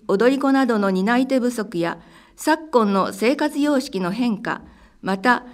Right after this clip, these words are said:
新型コロナウイルスにより、祭礼等を中止せざるを得ない状況など、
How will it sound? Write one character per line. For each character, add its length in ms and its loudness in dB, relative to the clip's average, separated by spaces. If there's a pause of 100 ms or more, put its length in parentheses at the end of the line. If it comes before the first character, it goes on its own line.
(100)
新 300 2
型 240 4
コ 100 2
ロ 100 4
ナ 200 4
ウ 100 2
イ 60 4
ル 100 2
ス 160 -6
に 140 -2
よ 120 2
り、 400 -8
祭 360 0
礼 180 4
等 320 2
を 140 2
中 220 0
止 200 0
せ 160 -2
ざ 160 4
る 140 6
を 80 4
得 100 2
な 140 2
い 100 0
状 220 2
況 240 0
な 180 0
ど、 180 -4